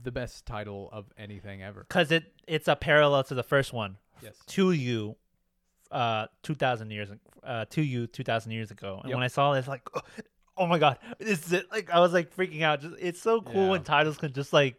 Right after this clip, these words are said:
Speaker 2: give you so goo-, so much
Speaker 1: Mm-hmm.
Speaker 2: goosebumps and chills.
Speaker 1: Mm-hmm.
Speaker 2: Uh,
Speaker 1: Mm-hmm.
Speaker 2: but we get to see the past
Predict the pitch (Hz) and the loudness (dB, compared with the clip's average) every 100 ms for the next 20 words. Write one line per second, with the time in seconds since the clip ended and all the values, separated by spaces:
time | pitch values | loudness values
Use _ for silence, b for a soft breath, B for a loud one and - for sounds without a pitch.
0 | - 127 131 143 135 135 123 113 123 - | -10 -6 -4 -4 -4 -2 -4 -8 -14 -12
1 | 135 131 120 98 113 113 123 113 110 - | -6 -4 -4 -6 -8 -8 -10 -12 -14 -12
2 | 107 104 110 107 - 131 147 185 175 208 | -8 -6 -8 -10 -14 -10 -10 -8 -10 -8
3 | 220 123 113 127 135 185 214 262 131 127 | -2 0 0 -2 -8 -14 -16 -10 -4 -4
4 | 120 131 139 - 139 131 - 123 113 110 | -2 -2 -4 -8 -6 -6 -4 -2 -2 -4
5 | - | -10